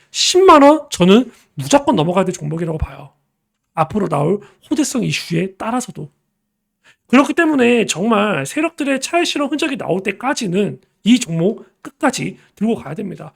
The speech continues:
그리고 제가 얘기하잖아. 종목이 없는 사람들은 눌림목 매수 타점 잡아야 돼요. 눌림목을 이런 구간에서 잡는 게 말이 되나요? 안 된다는 거죠. 그쵸? 말 그대로 얘가 여기까지는 조정이 나올 수 있는 구간이잖아요. 그쵸?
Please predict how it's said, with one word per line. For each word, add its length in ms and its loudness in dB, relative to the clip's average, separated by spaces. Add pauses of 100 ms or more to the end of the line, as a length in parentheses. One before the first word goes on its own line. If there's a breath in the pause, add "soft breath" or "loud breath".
(160)
그리고 160 6
제가 180 2
얘기하잖아. 500 -4 (920)
종목이 380 6
없는 240 4
사람들은 640 0 (220)
눌림목 400 6
매수 160 2
타점 480 -4
잡아야 400 -8
돼요. 320 -16 (320)
눌림목을 800 8
이런 200 6
구간에서 320 2
잡는 240 0
게 80 -2
말이 160 -2
되나요? 360 -4 (180)
안 120 -2
된다는 320 -2
거죠. 320 -14 (220)
그쵸? 340 -8 (380)
말 200 6
그대로 260 2
얘가 380 6
여기까지는 380 2
조정이 260 0
나올 200 2
수 80 -8
있는 180 0
구간이잖아요. 600 -4 (160)
그쵸? 300 -4